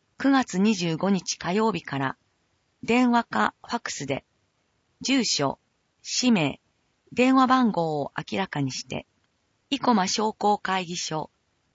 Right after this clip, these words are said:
田沢由里講演会係。電話、七四三五一五。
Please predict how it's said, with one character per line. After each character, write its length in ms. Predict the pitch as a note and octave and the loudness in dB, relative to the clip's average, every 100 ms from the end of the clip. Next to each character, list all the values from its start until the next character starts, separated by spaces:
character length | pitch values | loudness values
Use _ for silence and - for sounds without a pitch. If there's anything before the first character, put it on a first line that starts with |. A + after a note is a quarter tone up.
| - | -6
田 140 | G3+ | -2
沢 320 | A#3+ C4+ C4 | 0 2 2
由 160 | B3 A#3 | 2 -2
里 200 | E3 - _ _ - | -4 -8 _ _ -8
講 240 | A3+ A3 | -2 0
演 200 | G#3+ G#3 | 0 -2
会 260 | - F#3 F3 | -2 -4 -2
係。 440 | F3 D3+ C#3 - _ _ _ _ _ _ _ _ _ _ _ _ - | -4 -4 -6 -8 _ _ _ _ _ _ _ _ _ _ _ _ -4
電 300 | A#3 B3+ B3 | 2 2 4
話、 220 | A3+ - _ _ _ _ _ | 2 0 _ _ _ _ _
七 300 | F#3 A#3+ C4+ | 2 4 6
四 320 | C4 A3 D3 - _ _ _ | 4 4 2 -4 _ _ _
三 360 | - - A#3+ A#3+ | -6 0 2 4
五 240 | A#3 G#3+ | 2 2
一 300 | D3+ - - | 0 -4 -6
五。 300 | D#3+ D#3+ C3 | -4 -4 -4